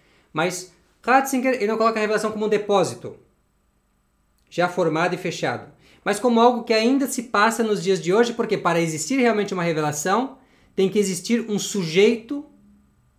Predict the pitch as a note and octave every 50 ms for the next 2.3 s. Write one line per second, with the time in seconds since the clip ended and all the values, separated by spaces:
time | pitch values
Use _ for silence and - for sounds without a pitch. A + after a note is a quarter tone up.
0 | _ _ _ - - F#3 F#3 - F#3+ - - F#3 F#3 F#3+ G#3+ A#3 A3+ A3+ F#3+ G3
1 | G3 - F3+ E3+ E3 E3+ D#3+ D#3 - A3+ G#3 G#3 - - F3+ F#3 D#3 C3+ C#3+ C#3
2 | C3+ B2+ A2 G2+ F#2+ -